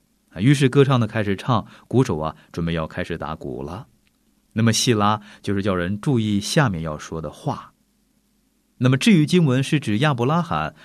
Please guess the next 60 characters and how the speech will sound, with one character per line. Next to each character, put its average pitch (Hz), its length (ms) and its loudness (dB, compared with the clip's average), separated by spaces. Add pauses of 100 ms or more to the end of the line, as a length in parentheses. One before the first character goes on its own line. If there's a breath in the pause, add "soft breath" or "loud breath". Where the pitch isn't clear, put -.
还 92 120 -4
是 95 80 -4
摩 85 260 -2
西， 151 560 -2
那 90 100 -8
么 87 60 -4
这 87 140 -4
些 82 160 -6
呢， 78 160 -6
都 85 160 -6
不 82 120 -8
重 80 220 -8
要， 76 300 -10 (540)
因 123 120 4
为 127 80 4
神 120 180 2
已 107 60 4
经 113 340 0
跟 123 200 0
这 123 80 -2
两 90 160 0
个 85 60 -4
人 78 180 -6
呢， 76 160 -6 (180 soft breath)
就 85 160 -6
同 76 220 -12
在 78 260 -6
了。 69 300 -14 (1080)
在 117 140 2
这 113 100 -2
里 92 160 -2
呢， 85 160 -4 (280 loud breath)
有 107 100 0
一 107 80 0
个 113 100 0
荣 104 240 0
耀 143 220 0
的、 104 160 -2
奇 - 320 -2
妙 127 120 -2
的 90 120 -6
写 73 260 -8
照， 107 300 -2 (220)
那 107 140 0
就 107 140 0
是 98 260 -4 (200 loud breath)
他 107 120 0
的 107 100 0
荣 101 260 0
光 143 420 4 (240 soft breath)
遮 151 280 4
蔽 101 300 -4
诸 107 200 -4
天， 110 400 -2 (180 loud breath)
颂 139 380 2
赞 78 320 -6 (180 soft breath)
充 90 180 -4
满 71 220 -8
大 - 200 -14
地。 - 280 -20